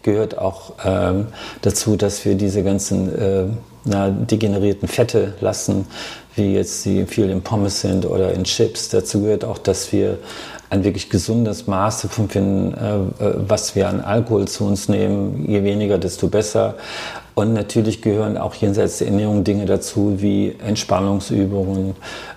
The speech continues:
äh, Bewegungsformen, Sport, äh, moderate Lebensweisen, guter Schlaf. Das, das ist alles richtig. Wenn wir, das sollte man ja auf jeden Fall sagen, ne? Und leider Gottes muss man sagen, dass auch ein gewisses Maß an Nahrungsergänzungsmitteln mitunter notwendig wird.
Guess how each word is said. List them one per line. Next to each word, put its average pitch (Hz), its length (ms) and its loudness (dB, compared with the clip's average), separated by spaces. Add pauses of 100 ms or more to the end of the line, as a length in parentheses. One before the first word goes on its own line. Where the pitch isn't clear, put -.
äh, 98 560 2
Bewegungsformen, 104 1200 0
Sport, 101 720 0 (320)
äh, 101 240 2
moderate 104 640 0
Lebensweisen, 98 680 2
guter 101 280 2
Schlaf. 98 500 0
Das, - 240 0
das 107 160 2
ist 135 160 0
alles 131 340 0
richtig. - 440 -2
Wenn 95 120 0
wir, 101 140 2 (520)
das 117 260 0 (120)
sollte 120 320 0
man 113 160 0
ja 113 80 2
auf 104 140 0
jeden 113 200 -2
Fall 110 160 -2
sagen, 92 540 0
ne? 107 80 -4
Und 113 360 0 (280)
leider 113 260 2
Gottes 120 320 0
muss 117 180 -2
man 110 120 0
sagen, 104 340 0 (520)
dass - 200 2
auch 101 220 0
ein 101 160 2
gewisses 113 460 0
Maß 104 360 0
an 110 160 0
Nahrungsergänzungsmitteln 101 1160 0
mitunter 104 420 0
notwendig 101 640 0
wird. 117 220 2